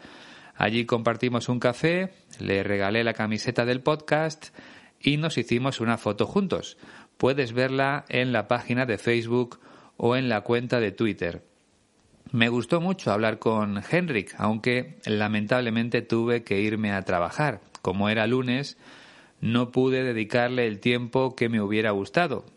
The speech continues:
pero estoy seguro de que volverá muy pronto a España.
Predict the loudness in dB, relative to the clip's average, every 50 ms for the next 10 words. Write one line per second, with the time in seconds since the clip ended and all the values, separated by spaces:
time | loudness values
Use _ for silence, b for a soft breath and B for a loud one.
0 | -12 -2 0 2 2 2 2 2 0 0 0 0 0 0 2 2 2 0 -2 -4
1 | -8 -10 -8 -2 0 0 0 0 0 2 2 2 2 0 0 0 2 2 2 2
2 | 2 0 0 0 0 0 0 0 0 0 0 0 0 0 2 2 2 0 0 0
3 | 0 2 0 -2 -2 -2 -2 -2 -2 -2 -8 -12 -14